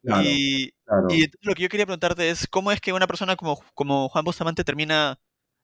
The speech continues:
Speaker 2: eh, digamos, en el otro bando, entre comillas, ¿no? Viéndolo desde
Speaker 1: Por
Speaker 2: la perspectiva de
Speaker 1: supuesto.
Speaker 2: Lima.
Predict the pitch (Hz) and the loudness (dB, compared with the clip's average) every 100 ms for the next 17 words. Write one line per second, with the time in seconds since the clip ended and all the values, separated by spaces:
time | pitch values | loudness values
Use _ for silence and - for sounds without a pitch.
0 | _ _ _ 139 135 127 127 139 147 139 | _ _ _ -2 0 0 0 2 2 0
1 | 131 123 - - - _ _ _ _ - | -2 -6 -8 -10 -16 _ _ _ _ -10
2 | 127 131 151 156 156 151 127 123 123 123 | -6 -2 0 2 2 0 -4 -4 0 0
3 | 117 113 - 143 147 123 123 131 131 127 | 0 -2 -2 -2 0 0 0 0 -2 -2
4 | 127 107 104 - 120 120 120 117 | 0 2 2 0 0 0 0 -4